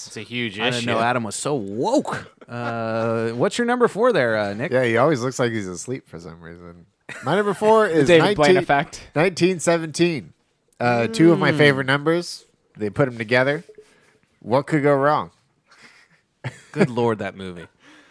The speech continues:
Speaker 2: Good
Speaker 3: Uh,
Speaker 2: Lord, that movie.
Speaker 3: I chose it because, you know, I was just enthralled with it the whole time. I was ready to go.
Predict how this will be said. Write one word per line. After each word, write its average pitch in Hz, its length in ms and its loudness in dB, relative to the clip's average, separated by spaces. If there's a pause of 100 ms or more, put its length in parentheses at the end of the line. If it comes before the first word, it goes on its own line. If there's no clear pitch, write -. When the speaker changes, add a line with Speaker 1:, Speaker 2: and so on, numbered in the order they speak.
(160)
Speaker 2:
Good 127 280 -2
Speaker 3:
Uh, 107 500 2
Speaker 2:
Lord, 107 220 -2
that 85 160 -14
movie. 82 340 -18 (280)
Speaker 3:
I 120 200 -2
chose 135 300 0
it 131 140 -4
because, 120 640 -4
you 147 120 -12
know, 135 240 -8 (120)
I 135 100 0
was 143 160 0
just 160 220 -4 (1000)
enthralled 120 580 -4
with 143 200 -14
it 151 100 -18
the 156 100 -8
whole 160 180 -12
time. 170 260 -14 (1080)
I 110 100 -8
was 110 140 -8
ready 117 180 0
to 110 100 -4
go. 123 260 -4